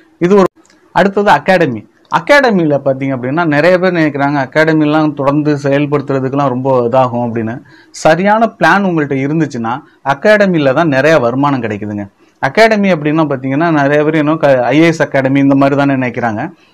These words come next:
அகாடமியில நிறைய இருக்கு. நம்மளுக்கு இப்போதைக்கு புரியுற மாதிரி சொல்லணும் அப்படின்னா ஒரு பத்து விஷயமான, அ, தொழில் சார்ந்த பயிற்சி வகுப்புகளை நீங்க எடுக்கலாம். இப்போ எடுத்துக்காட்டுக்கு நம்ம சொல்லணும் பார்த்தா ஹோட்டல் management, அந்த கேட்டரிங்லாம் சொல்றாங்க பாத்தீங்களா,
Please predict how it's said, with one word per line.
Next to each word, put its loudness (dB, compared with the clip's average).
அகாடமியில 2
நிறைய 2
இருக்கு. -4
நம்மளுக்கு 2
இப்போதைக்கு 0
புரியுற 0
மாதிரி 0
சொல்லணும் 2
அப்படின்னா -4
ஒரு 4
பத்து -2
விஷயமான, 0
அ, -2
தொழில் 4
சார்ந்த 2
பயிற்சி 2
வகுப்புகளை 2
நீங்க 2
எடுக்கலாம். -4
இப்போ 4
எடுத்துக்காட்டுக்கு 2
நம்ம -2
சொல்லணும் 0
பார்த்தா 0
ஹோட்டல் 2
management, 2
அந்த 2
கேட்டரிங்லாம் 0
சொல்றாங்க -2
பாத்தீங்களா, -4